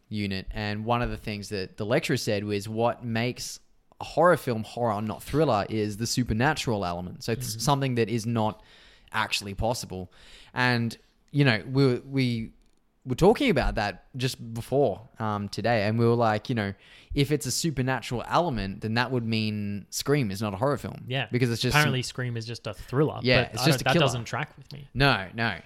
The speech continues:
Speaker 1: So I think, well, this was my idea. I was like, "All right, so a horror film is either a supernatural element or there's blood and gore."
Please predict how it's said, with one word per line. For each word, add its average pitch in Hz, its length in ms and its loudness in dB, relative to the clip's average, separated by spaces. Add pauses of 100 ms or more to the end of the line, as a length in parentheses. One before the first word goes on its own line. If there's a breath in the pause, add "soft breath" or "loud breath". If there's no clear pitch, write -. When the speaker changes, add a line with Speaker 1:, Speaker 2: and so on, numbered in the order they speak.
Speaker 1:
So 123 300 2
I 131 80 -4
think, 185 340 -4 (680 soft breath)
well, 147 100 4
this 185 140 2
was 196 120 4
my 127 300 4
idea. 98 420 -4
I 127 180 2
was 135 140 -2
like, 123 200 2
"All 127 60 4
right, 98 180 -2
so 123 120 0
a 120 40 0
horror 185 240 4
film 151 280 2
is 123 140 2
either 117 160 2
a 110 60 2
supernatural 165 640 0
element 110 560 -2 (180)
or 117 560 6
there's 104 460 0
blood 107 300 -2
and 98 120 -6
gore." 82 240 -8